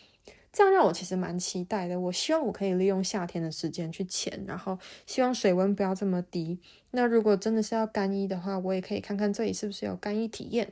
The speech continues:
或者是我就直接考干衣专长。我自己还没有决定，只是有这样子的想法而已。嗯，总之，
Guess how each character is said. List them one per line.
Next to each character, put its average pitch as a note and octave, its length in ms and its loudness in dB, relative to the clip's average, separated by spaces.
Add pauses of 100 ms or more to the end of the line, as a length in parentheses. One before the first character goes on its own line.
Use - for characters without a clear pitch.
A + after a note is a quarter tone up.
(120)
或 A#3+ 100 -6
者 - 80 -10
是 G#3+ 260 -4 (360)
我 G3 100 2
就 G#3+ 140 2
直 G#3+ 100 -2
接 A3+ 140 0
考 G#3+ 240 -2
干 G3+ 200 0
衣 A3 120 4
专 A3 200 2
长。 F3+ 320 -4 (420)
我 A3 100 0
自 A3 120 -2
己 C#4 80 0
还 A3 120 0
没 B3 100 -2
有 A3+ 80 2
决 G3 220 -4
定， G3+ 340 -2
只 G3+ 140 -8
是 - 160 -6
有 - 160 -2
这 - 120 -4
样 G#3+ 80 0
子 G#3 120 -6
的 - 120 -8
想 G3+ 280 -8
法 G#3+ 280 -10
而 - 120 -10
已。 - 240 -10 (840)
嗯， F#3 380 -2
总 F#3+ 180 -2
之， D4 260 0